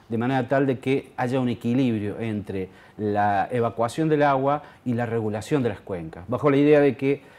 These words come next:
cada territorio debe manejar su agua en forma eficiente, lo más eficientemente posible, no solo sacarla,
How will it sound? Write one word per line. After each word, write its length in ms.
cada 380
territorio 800
debe 300
manejar 560
su 420
agua 420
en 100
forma 280
eficiente, 720
lo 100
más 220
eficientemente 760
posible, 460
no 200
solo 340
sacarla, 640